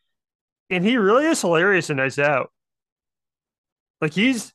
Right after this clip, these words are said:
like, he, he's, he's great. I don't know. He's just gets super drunk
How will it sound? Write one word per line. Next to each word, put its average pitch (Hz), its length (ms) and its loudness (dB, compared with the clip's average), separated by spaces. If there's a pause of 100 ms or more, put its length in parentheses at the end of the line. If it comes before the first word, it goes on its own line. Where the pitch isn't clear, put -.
(920)
like, 156 120 -6
he, 233 260 -4
he's, 208 340 -2
he's 170 260 -4
great. 190 400 -2
I 156 60 -4
don't 185 220 -2
know. - 260 -4
He's 147 240 -8
just 151 160 -10
gets 160 180 -6
super 175 280 -4
drunk 135 400 -4